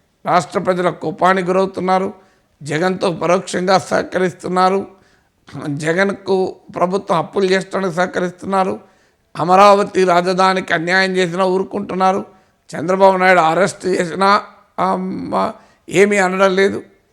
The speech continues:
ఇన్ని జరుగుతున్నా మళ్ళీ బీజేపీతో కలవటానికి ఎందుకు ఆసక్తి? నిజంగా ప్రతిపక్ష ఐక్యత కొరకే అంటే బీజేపీ అవసరం లేదు. ఎందుకంటే బీజేపీ, జన-, టీడీపీ, జనసేన కలిస్తేనే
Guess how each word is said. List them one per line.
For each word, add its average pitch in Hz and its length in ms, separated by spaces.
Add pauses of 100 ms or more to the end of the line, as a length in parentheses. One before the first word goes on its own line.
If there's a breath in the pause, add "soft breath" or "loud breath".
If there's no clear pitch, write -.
ఇన్ని 240 260
జరుగుతున్నా 233 560
మళ్ళీ 202 220
బీజేపీతో 185 640
కలవటానికి 160 720
ఎందుకు 165 400
ఆసక్తి? - 720 (680)
నిజంగా 208 400
ప్రతిపక్ష 196 600
ఐక్యత 190 420
కొరకే 190 420
అంటే 190 200
బీజేపీ 208 400
అవసరం 208 400
లేదు. 165 180 (440)
ఎందుకంటే 165 200
బీజేపీ, 196 640
జన-, 170 340
టీడీపీ, 190 460
జనసేన 180 560
కలిస్తేనే 156 920